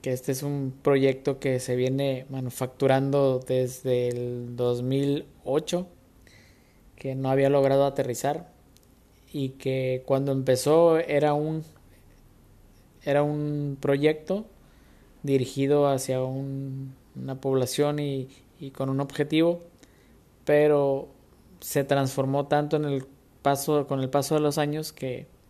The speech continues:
terminó siendo un podcast. Originalmente era, la propuesta era un curso para jóvenes,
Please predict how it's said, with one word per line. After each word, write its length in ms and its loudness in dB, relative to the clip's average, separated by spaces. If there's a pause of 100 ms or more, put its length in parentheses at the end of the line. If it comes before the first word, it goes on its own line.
(100)
terminó 380 -2
siendo 260 -4
un 120 -4
podcast. 540 -8 (880)
Originalmente 960 4
era, 380 4 (340)
la 220 2
propuesta 600 0
era 500 2
un 500 -8 (720)
curso 480 0 (800)
para 220 0
jóvenes, 580 0